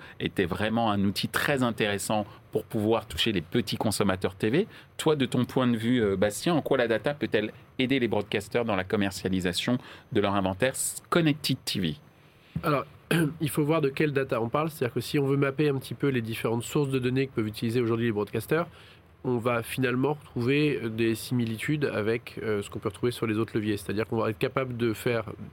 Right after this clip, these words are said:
Speaker 2: du one-to-one dans une certaine mesure, donc de cibler un,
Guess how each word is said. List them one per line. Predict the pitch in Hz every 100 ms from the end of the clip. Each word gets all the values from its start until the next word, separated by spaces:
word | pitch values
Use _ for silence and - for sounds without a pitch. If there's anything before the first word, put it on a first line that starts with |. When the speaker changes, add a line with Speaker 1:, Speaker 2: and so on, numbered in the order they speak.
| - - - - -
Speaker 2:
du | 113
one-to-one | 110 110 127 143 180
dans | 139
une | 120
certaine | 110 113 117
mesure, | 123 135 175
donc | 117
de | 104
cibler | - 104 117 123 -
un, | 107